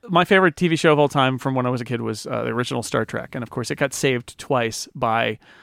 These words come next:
uh, letter writing campaigns and Save Our Show campaigns. It was the original Save Our Show campaign,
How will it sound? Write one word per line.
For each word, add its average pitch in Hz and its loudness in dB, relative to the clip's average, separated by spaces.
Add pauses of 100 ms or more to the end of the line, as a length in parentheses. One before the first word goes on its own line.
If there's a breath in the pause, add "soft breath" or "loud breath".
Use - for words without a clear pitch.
(240 loud breath)
uh, 110 -2
letter 120 -2
writing 113 -2
campaigns 110 -6
and 104 -8
Save 113 -2
Our 107 -2
Show - -8
campaigns. 113 -10
It 117 -8
was 123 -6
the 120 -4
original 117 -6
Save 104 -8
Our 95 -6
Show 104 -12
campaign, - -16